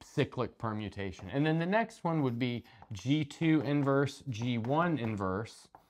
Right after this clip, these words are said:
and then G one, G two. That would be another application of that cyclic permutation. And now,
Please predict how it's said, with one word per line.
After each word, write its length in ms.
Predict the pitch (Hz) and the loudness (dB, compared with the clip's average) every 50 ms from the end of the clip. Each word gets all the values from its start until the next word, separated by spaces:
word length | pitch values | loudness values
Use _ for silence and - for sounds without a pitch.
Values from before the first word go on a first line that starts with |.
| - - - | -20 -8 -2
and 180 | 131 131 123 | 0 2 4
then 160 | 135 131 120 | 4 2 2
G 240 | 107 101 120 131 135 | 0 0 2 4 4
one, 440 | 131 123 127 123 120 120 120 117 - 117 107 | 4 4 2 2 2 2 0 -2 -2 -4 -6
G 280 | 95 101 110 113 110 | -4 -4 -2 -2 -2
two. 360 | 101 - - - 120 107 95 | -4 -6 -6 -4 -2 0 0
That 160 | 98 123 120 131 | 0 0 0 0
would 100 | 156 120 | 2 2
be 140 | 135 123 | 2 2
another 680 | 113 107 110 110 110 117 113 117 110 110 107 107 - - | 2 2 0 0 2 2 2 2 2 2 2 0 0 2
application 880 | 104 101 104 101 - - 107 - - 113 101 98 92 - - 104 98 - | 2 4 4 2 2 -2 -8 -8 -6 -6 -6 -6 -6 -6 -8 -8 -8 0
of 580 | - 156 165 135 110 107 104 104 107 110 113 - - - - - - _ | 4 6 8 8 8 8 8 8 6 4 2 -2 -12 -20 -20 -20 -16 _
that 260 | - 120 120 110 - - | 4 4 4 4 2 -4
cyclic 520 | - - - 117 113 - 120 107 - - | -4 -2 0 0 2 2 0 -2 -2 -2
permutation. 880 | - 110 101 95 95 92 - - - 76 - - - - - - - - _ - - _ _ _ _ _ _ _ _ _ _ _ _ _ _ _ _ _ _ - | -2 -2 -2 0 -2 -6 -6 -6 -8 -8 -8 -10 -10 -12 -12 -12 -16 -20 _ -20 -20 _ _ _ _ _ _ _ _ _ _ _ _ _ _ _ _ _ _ 4
And 160 | 175 175 190 | 4 6 6
now, 380 | 190 185 180 180 180 175 175 | 6 8 10 10 10 8 8